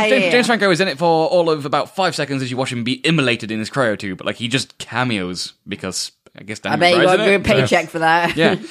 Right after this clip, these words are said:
Speaker 2: So, and then he's in, like, a video that the main character has that she's looking back on 'cause, like, they were married and, like, they're
Speaker 1: Who's
Speaker 2: just
Speaker 1: the
Speaker 2: trying
Speaker 1: main character in this film?
Speaker 2: Don't know, 'cause they're just, once again, they're trying to replicate Ripley, but not doing it right.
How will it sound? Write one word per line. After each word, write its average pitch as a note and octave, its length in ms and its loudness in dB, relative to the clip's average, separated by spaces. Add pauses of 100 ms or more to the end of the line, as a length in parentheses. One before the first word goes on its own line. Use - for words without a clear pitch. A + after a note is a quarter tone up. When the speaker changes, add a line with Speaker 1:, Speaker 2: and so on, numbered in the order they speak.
(180)
Speaker 2:
So, B2+ 240 0
and D3 160 -2
then C#3 100 0
he's C3 220 -2
in, B2+ 80 -2
like, A#2 100 -6
a A#2+ 60 -6
video A2 480 0
that G#2 260 -2
the A2+ 140 -4
main A2 580 -2
character G#2 600 -2
has G#2 380 -4
that G2 100 -6
she's G#2 200 -6
looking G#2+ 300 -6
back G2+ 220 -2
on G2+ 220 -6
'cause, G2 380 -10
like, F2 220 -6
they G2 140 -6
were G2 180 -4 (160)
married G2 460 -2
and, G2+ 100 -4
like, G2+ 160 -4 (220)
they're F#3+ 100 -2
Speaker 1:
Who's B3+ 120 2
Speaker 2:
just B3 60 -2
Speaker 1:
the C4+ 60 2
Speaker 2:
trying D4+ 200 2
Speaker 1:
main D4+ 60 0
character D4 400 -2
in C#4 120 -6
this C#4 100 -12
film? A3+ 380 -12
Speaker 2:
Don't C4+ 160 2
know, A#3 120 2
'cause D#3 200 -4
they're G3 100 -4
just, F#3+ 320 -6
once A#3 180 -2
again, G#3 120 -6
they're C#3 80 -4
trying G3 200 -2
to D3 60 -6
replicate F3+ 420 -4
Ripley, B2 340 -6
but A#2 220 -6
not C3+ 520 -6
doing D3 240 4
it C3 100 0
right. F#2 300 -6